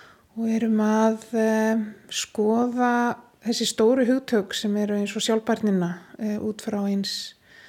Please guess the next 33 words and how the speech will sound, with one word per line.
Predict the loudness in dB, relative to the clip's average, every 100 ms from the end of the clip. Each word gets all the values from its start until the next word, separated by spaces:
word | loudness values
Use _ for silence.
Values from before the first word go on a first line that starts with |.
| -20 -20 -20 -8
svona | -2 2
ólíkum | 2 2
sjónarhornum | 0 0 0 0 -2 0 0
við | 0
getum | -4 -2 -6 -6 -14 _ _ _ _
og | -10 -4 -4 -2 -2 -4 -6 -6 -6 -6
köfum | -2 -2 0 0 -2 -2
ofan | -2 -2 0
í | 0 0 -4 -10 _ -16
sköpunina | -12 -4 -4 -2 -2 0 -2
líka. | -4 -4 -12 -16 _ _ _
Mhm. | -20 -20 -20 -20 -20 -20 _ -4
Námið | 0 2 2 2 2 2
er, | 2 4 2 0 -8 -14 -16 -12
eh, | -8 -6 -2
byggt | -2 2
upp | 2 2 0
á | 0 -2 -6 -10
sérfræðingum | -2 -2 0 -4 -4 -6 -6
sem | -6 -6
koma | -6 -6 -4
til | -4 -4
okkar | -2
í | -4
skóginn, | -4 -4 -2 -4 -10 _ _ -20 -20 -20 -20 _
því | -10 -10 -6
það | -2 0
er | -2 -6
kannski | -8 -6 -2
enginn | -2 0 0
einn | 0
sem | -4 -2
getur | -2 2 0